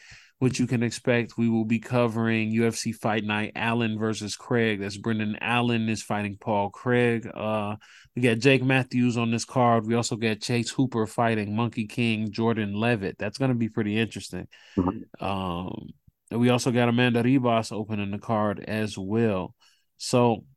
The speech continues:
Speaker 1: looks like that'll be a pretty interesting card overall. We'll be covering that. Uh, nothing really of note on the boxing side that I'll be covering that week. So,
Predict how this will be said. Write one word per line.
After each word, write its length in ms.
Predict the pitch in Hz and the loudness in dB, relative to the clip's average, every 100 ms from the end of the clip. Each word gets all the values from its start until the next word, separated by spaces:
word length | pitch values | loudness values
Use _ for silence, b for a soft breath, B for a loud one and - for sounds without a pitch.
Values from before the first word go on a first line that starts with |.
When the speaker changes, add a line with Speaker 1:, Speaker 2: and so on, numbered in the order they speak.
| _ _ | _ _
Speaker 1:
looks 260 | - 127 - | -2 -2 0
like 160 | 117 113 | 0 2
that'll 180 | 117 110 | 0 2
be 100 | 113 | 0
a 60 | |
pretty 220 | - 117 | 0 0
interesting 380 | 117 110 - 101 | 2 0 -6 -8
card 360 | 98 147 135 123 | 2 6 6 6
overall. 540 | 104 104 120 135 131 | 0 2 4 4 4
We'll 140 | 113 104 | 0 -2
be 140 | 104 | -6
covering 480 | - 113 98 101 104 | -4 -2 -2 -2 0
that. 260 | 127 135 - B B B - | 2 2 -2 B B B -4
Uh, 260 | 131 127 123 | 4 6 6
nothing 320 | 143 165 156 | 4 4 4
really 240 | 143 139 | 4 6
of 120 | 131 | 4
note 200 | 123 127 | 4 2
on 140 | 127 117 | 2 0
the 60 | 110 | 0
boxing 480 | 120 123 - 120 | 2 0 0 -6
side 340 | 110 123 120 113 | -2 2 2 2
that 100 | 101 | 0
I'll 140 | 101 | -2
be 160 | 104 107 | -2 -4
covering 520 | 110 120 107 110 104 | 0 0 0 -2 -2
that 220 | 110 117 | -2 -2
week. 380 | 113 123 135 - _ | 0 0 0 -4 _
So, 460 | - - 120 117 | -8 2 4 2